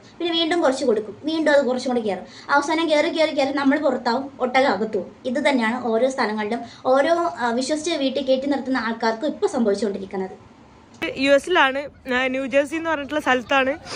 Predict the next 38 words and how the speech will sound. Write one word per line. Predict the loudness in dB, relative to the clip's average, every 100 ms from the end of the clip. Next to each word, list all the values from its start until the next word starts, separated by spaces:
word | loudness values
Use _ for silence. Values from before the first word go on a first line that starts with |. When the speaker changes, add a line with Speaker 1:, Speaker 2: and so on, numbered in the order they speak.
| -12 -2
Speaker 2:
ഞാനിതാ, | 2 2 2 2 0
ആ, | -2 0
ഈ | 4 4
ഒരു | 6
വീട്ടിൽ | 6 6 2 0 4
ദേ, | 4 2 -8 -20 -2
ഈ | 4
വീട്ടിലാണ് | 4 4 2 2
ഞാൻ | 2 2
താമസിച്ചുകൊണ്ടിരുന്നത് | 2 2 -2 -4 -4 -2 -2 -4
കേട്ടോ. | -2 -4 -6 -12 -8 -4
അപ്പോൾ | 2 2 2 -2
ഈ | -6 -2
വീട്ടിൽ, | -2 -2 -2
ആ, | -2 -2 0 0 0
എനിക്ക് | 0 -2 -2 0
നാല് | 0 2
വർഷമായിട്ട് | 0 0 0 2
അറിയുന്നൊരു | 2 0 -2 -4
പുള്ളിക്കാരനാണ് | -4 0 0 2 0
ജോർജ് | 0 2 2 0
എന്ന് | -2
പറഞ്ഞത്. | 0 -2 -4 -8 -18 -2
ആൾ | 2 4
ഭയങ്കര | 2 0 2
പാവമായിരുന്നു. | 4 4 0 -2 -4
എന്നെ | -4 -4 -2
എയർപോർട്ടിൽ | -4 -4 -4 -4
നിന്നൊക്കെ | -4 -2 -2
വിളിച്ചു. | -2 -4 -2 -4 -4 -10 -14 -4
ആ, | -2 2
ഞാൻ, | 2 2 0 -6 -14 -20 -4 0
ആ, | 2 2
ഈ | 0
പുള്ളിക്കാരൻ്റെ | -2 0 2 2
വീട്ടിലൊക്കെ | 0 0 -2
പോയി | 0 0
താമസിച്ചു. | 4 2 2 -6 -8